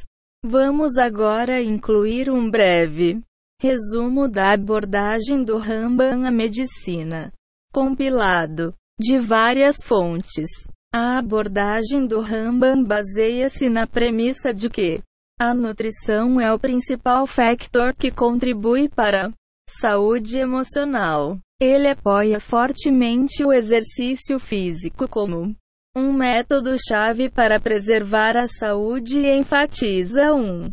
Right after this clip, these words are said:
a obrigação da pessoa de proteger a sua saúde antes de adoecer.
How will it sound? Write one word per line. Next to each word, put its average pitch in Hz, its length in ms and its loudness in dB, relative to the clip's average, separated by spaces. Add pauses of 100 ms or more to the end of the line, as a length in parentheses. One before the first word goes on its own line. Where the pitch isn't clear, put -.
(380)
a 254 200 2
obrigação 226 840 0
da 214 160 0
pessoa 240 760 0
de 196 140 -6
proteger 226 720 2
a 254 100 0 (140)
sua 226 220 2
saúde 214 720 0
antes 247 400 0
de 220 160 2
adoecer. 220 880 0